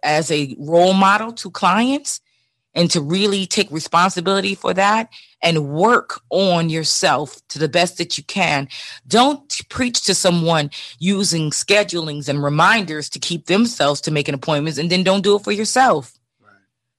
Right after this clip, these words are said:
Speaker 1: You know, don't say you should get sleep and exercise and don't do it for yourself. It's like watching a doctor say smoking is hazardous for your health and he smokes cigarettes or any substance that's harmful.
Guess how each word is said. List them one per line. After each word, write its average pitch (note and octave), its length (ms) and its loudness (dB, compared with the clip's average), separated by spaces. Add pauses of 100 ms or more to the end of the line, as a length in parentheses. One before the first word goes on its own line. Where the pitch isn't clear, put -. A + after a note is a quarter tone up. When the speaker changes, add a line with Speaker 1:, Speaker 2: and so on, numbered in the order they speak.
Speaker 1:
You E3+ 140 2
know, D#3+ 300 6
don't A3 340 2
say A3 480 0
you F#3+ 140 -6
should D#3 260 -6
get F3+ 220 2
sleep G3+ 360 0
and E3+ 120 2
exercise F3 960 -2
and E3 160 -4
don't D#3 240 2
do D3+ 160 2
it C#3 60 -4
for F3 100 -4
yourself. F#3 560 2 (320)
It's D#3 220 2
like E3 260 2
watching F#3 400 0
a F3 60 -4
doctor F#3 460 -2
say E3+ 400 2
smoking F#3+ 420 2
is E3 120 -2
hazardous F#3 560 -2
for E3+ 120 -2
your D3+ 180 2
health G3+ 340 2 (280)
and F3+ 160 6
he G#3 100 6
smokes - 680 0 (840)
cigarettes - 680 -2 (1800)
or D#3+ 140 -2
any B3+ 180 6
substance C#3+ 520 -2
that's C3 220 -4
harmful. B2 520 -8